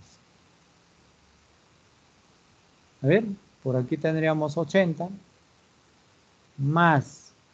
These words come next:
cuarenta y cinco. Y menos treinta. Por lo tanto, el trabajo neto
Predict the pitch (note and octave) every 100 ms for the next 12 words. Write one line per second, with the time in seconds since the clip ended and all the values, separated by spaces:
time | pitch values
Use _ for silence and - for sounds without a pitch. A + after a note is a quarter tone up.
0 | _ _ _ _ _ _ _ _ _ _
1 | _ _ _ _ _ _ D3 D3+ D#3+ D#3+
2 | F#3 F#3+ F#3+ G#3+ - _ _ _ _ _
3 | _ _ _ _ _ _ _ _ _ _
4 | _ _ _ _ _ _ _ _ _ _
5 | D3+ E3 F3+ E3 F#3 F#3+ - _ _ _
6 | _ _ _ _ _ _ _ _ _ _
7 | _ - E3+ E3+ C#3 A#2+ - _ _ _
8 | _ _ _ _ _ _ _ _ _ _
9 | _ _ _ _ _ _ - D#3 F3 F#3
10 | F3+ D3 D#3 E3+ - _ _ _ _ _
11 | _ _ _ _ _ _ _ _ _ _
12 | _ _ _ _ _ _ _ _ _ _
13 | _ _ _ _ _ _ C#3 C#3 D3+ D#3+
14 | D#3 E3 D#3 C#3+ D3 C#3